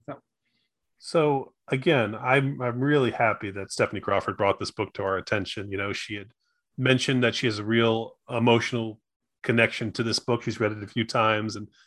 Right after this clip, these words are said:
Speaker 2: it really is an <laughs> emotional ride, this book. And I'm really glad that, you know, to have been exposed to it and really wanna see,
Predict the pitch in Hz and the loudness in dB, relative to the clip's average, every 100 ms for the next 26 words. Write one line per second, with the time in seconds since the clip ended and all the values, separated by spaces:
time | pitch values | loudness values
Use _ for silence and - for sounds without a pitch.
0 | - 127 185 160 160 131 117 123 - - | -6 0 2 2 0 0 0 2 2 0
1 | - 160 - 127 - 127 - 101 - 131 | 2 -2 0 -4 -2 -2 -2 -4 0 4
2 | 120 - 104 104 117 _ _ _ _ _ | 4 2 -10 -10 -16 _ _ _ _ _
3 | 170 165 120 127 117 107 104 113 104 95 | 0 0 2 2 2 0 -2 -2 -2 -2
4 | 110 104 101 107 101 - - 156 - 127 | -4 -4 -8 -10 -12 -4 2 2 2 0
5 | 110 107 120 127 117 110 101 - - 117 | 0 0 2 4 4 2 0 0 -2 -4
6 | 110 | -6